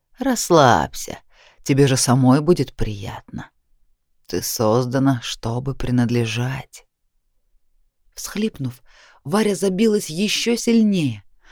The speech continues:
Ошейник лишил ее магических сил. Теперь она была обычной девчонкой, которую вот-вот изнасилуют. Одеяло было сорвано нетерпеливым движением.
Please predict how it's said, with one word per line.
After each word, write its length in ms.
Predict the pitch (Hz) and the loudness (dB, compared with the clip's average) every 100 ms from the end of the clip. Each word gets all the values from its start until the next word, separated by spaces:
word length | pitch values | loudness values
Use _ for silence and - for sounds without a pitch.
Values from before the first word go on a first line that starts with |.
| - | -14
Ошейник 600 | - 123 - 160 156 151 151 | -8 -6 0 0 0 -4 -4
лишил 320 | 147 170 160 | -2 -2 -2
ее 260 | 151 147 | -2 -2
магических 600 | 151 151 156 143 - 143 - | -2 -2 -4 -6 -4 -4 -4
сил. 360 | - 190 123 - - - | -2 0 0 -6 -20 -6
Теперь 280 | 190 202 196 | 0 2 2
она 160 | 196 | 2
была 360 | 185 190 185 180 _ _ _ | 2 2 0 -4 _ _ _
обычной 580 | 185 175 262 - 240 233 | -6 2 2 2 4 4
девчонкой, 600 | 214 - 262 233 180 180 | 2 2 4 4 4 0
которую 400 | 208 214 240 240 | 0 2 2 2
вот-вот 500 | 220 277 240 269 269 | 2 0 2 2 4
изнасилуют. 840 | 254 262 262 - 214 151 123 120 - _ _ _ _ - - | 6 6 6 4 0 0 -4 -8 -18 _ _ _ _ -20 -6
Одеяло 480 | 165 160 170 160 160 | -4 -2 0 0 0
было 220 | 151 147 | 2 0
сорвано 440 | 147 175 165 160 156 | 2 2 2 0 -2
нетерпеливым 720 | 151 156 147 160 160 156 151 | -2 -4 -2 0 0 -2 -4
движением. 680 | 143 151 143 113 104 - | -4 -2 -2 -4 -6 -14